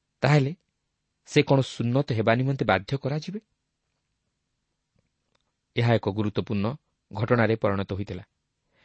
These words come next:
ଆପଣ ଦେଖନ୍ତୁ, ଜିହୁଦୀମାନେ ପ୍ରଚାର କରି କହି ବୁଲୁଥିଲେ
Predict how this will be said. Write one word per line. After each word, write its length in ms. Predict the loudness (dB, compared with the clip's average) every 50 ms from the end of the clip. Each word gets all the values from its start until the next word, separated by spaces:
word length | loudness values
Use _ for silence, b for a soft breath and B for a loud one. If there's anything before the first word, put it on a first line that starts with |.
| b b b b b
ଆପଣ 200 | -4 -2 0 0
ଦେଖନ୍ତୁ, 340 | 0 0 0 0 0 0 0
ଜିହୁଦୀମାନେ 680 | 0 0 0 0 0 0 0 0 0 -2 -4 -8 -12 -16 _ _ _ _ _ _ -2
ପ୍ରଚାର 300 | -2 0 2 2 0 0
କରି 260 | 0 0 0 0 -2 -6 _ _ _ _ _ _ _ _ _ _ _ _ -2
କହି 160 | 0 0 0 2
ବୁଲୁଥିଲେ 440 | 2 2 0 0 -2 -4 -8 -8